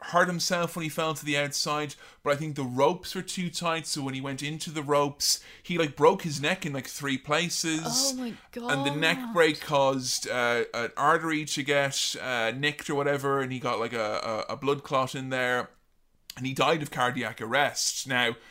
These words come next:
Speaker 1: you can watch the video, and there's obviously a lot of things that go wrong there. They don't even have a stretcher to take him out. He's taken out a piece
Speaker 2: Oh,
Speaker 1: of plywood.
Speaker 2: no, and the guy's been broken his neck.
Speaker 1: And, you know, Conan goes over and shakes him, saying, "Are you
Speaker 2: Ah,
Speaker 1: okay?" You know,
Speaker 2: no.
Speaker 1: and it's,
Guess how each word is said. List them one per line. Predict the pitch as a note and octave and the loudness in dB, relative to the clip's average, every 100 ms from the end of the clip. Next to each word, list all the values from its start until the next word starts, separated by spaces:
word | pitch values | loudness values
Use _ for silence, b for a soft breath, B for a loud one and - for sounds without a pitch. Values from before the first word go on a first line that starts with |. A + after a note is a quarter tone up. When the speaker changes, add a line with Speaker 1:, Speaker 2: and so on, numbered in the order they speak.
| B B | B B
Speaker 1:
you | A#2+ | 0
can | D#3+ | 8
watch | G#3 F#3 | 8 8
the | |
video, | D#3+ F3 D#3 C3 | 2 4 6 4
and | B2 | 0
there's | B2 | -4
obviously | B2+ D3+ C#3 C3+ | 0 2 4 4
a | |
lot | C3+ C#3 | 4 4
of | |
things | C#3 C3+ | -2 -6
that | A#2+ | -4
go | B2+ A#2+ | 0 2
wrong | B2+ C3+ B2+ | 2 2 0
there. | B2 A#2+ | 0 2
They | A2+ | 0
don't | C#3 | -2
even | B2 | -4
have | A2+ | -6
a | A2+ | -2
stretcher | - C3+ - A#2+ | 2 2 0 -8
to | - | -2
take | B2+ B2 | -2 -2
him | A#2+ | -4
out. | A2+ | -6
He's | A#2+ | -4
taken | A#2+ A#2 | -6 -4
out | A2+ | -6
a | G2+ | -4
piece | D#4+ E4 | 0 2
Speaker 2:
Oh, | E4+ | 2
Speaker 1:
of | |
plywood. | E4+ B2+ F4+ E4+ F4 E4+ | 2 2 2 2 4 4
Speaker 2:
no, | F4 | 4
and | |
the | F4 E4 | 0 -2
guy's | - D4+ - | -6 -10 -12
been | - D#4 _ _ | -14 -16 _ _
broken | D4+ C#4+ - | -20 -18 -20
his | D4+ D#4+ | -20 -18
neck. | D#4+ D#4 - | -16 -12 -6
Speaker 1:
And, | C3 B2 A#2 | -4 -4 -4
you | B2+ | -2
know, | A#2+ A#2 | -2 -2
Conan | F2+ C#3+ B2+ B2+ A#2+ | -4 -2 0 0 0
goes | B2+ A#2+ | -2 -2
over | B2 A#2+ | -4 -4
and | A#2 | -2
shakes | C3 B2 - | 2 2 0
him, | B2+ A#2+ | 0 4
saying, | G4 | 6
"Are | A4 A4 | 6 8
you | A#4 | 8
Speaker 2:
Ah, | G#4+ | 6
Speaker 1:
okay?" | G#4+ F3 F3+ | 4 6 4
You | F3 E3 D3 | 4 2 2
know, | D3 D3 D3+ D3 - | 2 4 6 4 2
Speaker 2:
no. | |
Speaker 1:
and | C3+ C3 B2+ - B B B | 0 -2 -6 -14 B B B
it's, | - E3+ - - | 2 4 4 0